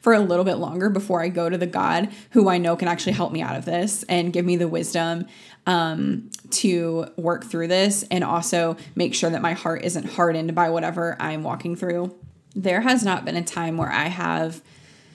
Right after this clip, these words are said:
completely laid out everything I was experiencing,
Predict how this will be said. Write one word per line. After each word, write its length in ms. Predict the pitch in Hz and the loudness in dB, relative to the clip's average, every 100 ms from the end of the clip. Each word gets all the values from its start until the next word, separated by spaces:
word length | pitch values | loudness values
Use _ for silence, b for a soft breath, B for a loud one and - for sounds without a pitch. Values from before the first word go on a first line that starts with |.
| b b - | b b -2
completely 560 | 233 208 - 202 202 | 2 2 2 0 4
laid 220 | 233 196 185 | 2 2 2
out 260 | 180 - | 0 0
everything 460 | 165 165 170 175 165 | -2 -4 -4 -4 -2
I 260 | 165 165 | 0 0
was 200 | 160 165 | -2 -4
experiencing, 920 | 165 - - - 170 190 185 190 202 | -6 -8 -6 -4 -4 -2 -2 -2 -4